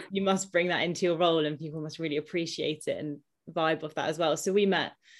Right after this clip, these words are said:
Speaker 2: doing, uh, playing lacrosse in London, and you were always so enthusiastic, so kind of ready to run essentially, but <laughs> it's okay. Um, but do you think that kind of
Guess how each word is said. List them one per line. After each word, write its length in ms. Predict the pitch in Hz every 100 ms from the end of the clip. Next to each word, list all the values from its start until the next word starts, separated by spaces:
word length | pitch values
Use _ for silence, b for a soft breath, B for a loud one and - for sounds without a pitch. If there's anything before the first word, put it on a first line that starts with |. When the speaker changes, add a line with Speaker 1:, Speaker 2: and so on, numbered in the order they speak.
| B B -
Speaker 2:
doing, 480 | 185 180 175 170
uh, 260 | - 165 160
playing 240 | - 175 165
lacrosse 400 | 160 175 160 -
in 120 | 165
London, 540 | 165 170 - 123 143 -
and 180 | 170 175
you 120 | 170
were 40 |
always 360 | 185 185 170 -
so 120 | 185
enthusiastic, 1160 | 175 165 175 160 170 160 - - 151 143 - - -
so 480 | - 185 170 170 170
kind 240 | 170 160
of 160 | 156 -
ready 380 | 156 180 170 165
to 260 | 165 165 - _
run 420 | 175 175 165 175 -
essentially, 680 | 190 180 139 185 170 180 214
but 260 | 185 180 220 -
<laughs> 80 | -
it's 440 | 311 - - -
okay. 520 | 262 220 202 196 226 - 440 453 320 -
Um, 460 | 185 185 180 175 -
but 300 | 175 - -
do 60 | 226
you 120 | 226
think 300 | 214 202 147 165
that 260 | 151 - - _
kind 160 | - 175
of 120 | 165